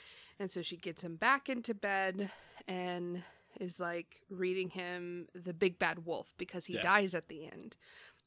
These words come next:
Speaker 1: Uh, so The Three Little Pigs and The Big Bad Wolf, and it's the traditional one
Speaker 2: Mm-hmm.
Speaker 1: instead of,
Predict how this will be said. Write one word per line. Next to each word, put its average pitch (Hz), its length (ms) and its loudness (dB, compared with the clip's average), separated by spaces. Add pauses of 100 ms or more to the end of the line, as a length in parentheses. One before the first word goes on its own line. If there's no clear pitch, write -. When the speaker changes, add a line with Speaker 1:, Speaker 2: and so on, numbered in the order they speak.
Speaker 1:
Uh, 165 260 0
so - 160 -4
The 175 140 -8
Three 185 220 2
Little 175 220 0
Pigs 170 300 -6
and 165 80 -2
The 160 80 -4
Big 160 220 -8
Bad 156 240 -6
Wolf, 165 220 -8
and 175 100 -4
it's - 220 -10
the 160 300 -8
traditional 196 800 0
one 170 600 -2 (160)
Speaker 2:
Mm-hmm. 110 220 -4 (200)
Speaker 1:
instead 170 480 2
of, 165 440 -4